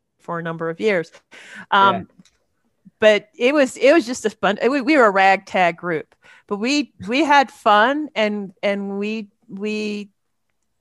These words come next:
Speaker 1: changed things a little bit there. It's a lot of
Speaker 2: So the high school, let's talk a little bit about high school. Again, high school,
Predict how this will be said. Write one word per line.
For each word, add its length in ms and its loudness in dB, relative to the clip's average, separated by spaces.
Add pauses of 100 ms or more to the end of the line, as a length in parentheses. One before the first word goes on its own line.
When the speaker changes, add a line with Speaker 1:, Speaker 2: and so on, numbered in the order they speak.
(180)
Speaker 1:
changed 540 -4
things 280 -8
a 40 -8
little 260 -8
bit 240 -14
there. 260 -12 (520)
It's 100 -20
a 60 -6
lot 180 -2
of 60 -10 (1400)
Speaker 2:
So 320 0 (220)
the 140 0
high 260 -4
school, 280 0
let's 140 -2
talk 220 -6
a 40 2
little 160 2
bit 120 -2
about 180 -2
high 160 -6
school. 460 -10
Again, 360 -6
high 240 -4
school, 640 -2